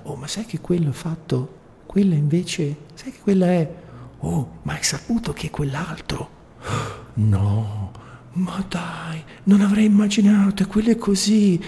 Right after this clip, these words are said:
Questi sono tutti accordi che noi prendiamo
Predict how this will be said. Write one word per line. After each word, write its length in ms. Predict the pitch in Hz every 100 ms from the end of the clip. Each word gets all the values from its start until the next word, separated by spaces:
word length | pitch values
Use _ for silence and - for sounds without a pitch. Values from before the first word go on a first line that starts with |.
| - -
Questi 280 | - 262 -
sono 240 | 160 156
tutti 340 | - - -
accordi 560 | 180 175 - 214 208 170
che 160 | - 170
noi 180 | 214
prendiamo 960 | 202 151 147 151 139 104 98 120 220 -